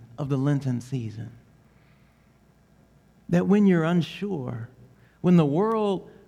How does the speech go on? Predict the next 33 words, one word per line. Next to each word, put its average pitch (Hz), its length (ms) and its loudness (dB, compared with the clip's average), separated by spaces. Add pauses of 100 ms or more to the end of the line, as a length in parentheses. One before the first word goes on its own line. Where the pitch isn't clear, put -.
comes 190 400 0
at 147 220 -2
you 160 160 0
with 127 240 -6 (460)
its - 260 -6
weight 131 640 -2 (100)
and 139 200 -2
its 139 140 -8
heaviness, - 1200 -6 (1000)
when 175 180 4
it 196 220 0
challenges 156 1000 -2
you 143 240 -2
to, 123 180 -6 (680)
you're 196 260 6
not 190 220 4
even 175 280 0
sure 202 680 -6 (160)
which 131 520 -4 (120)
way 175 300 -2
to 175 100 2
go. 160 480 -4 (2000)
If 135 120 -10
we 220 160 4
were 185 120 2
out 190 280 2
in 170 100 0
the 156 80 2
middle 180 340 2
of 147 120 -4
the 151 60 -2
desert 151 400 0
with 147 220 -4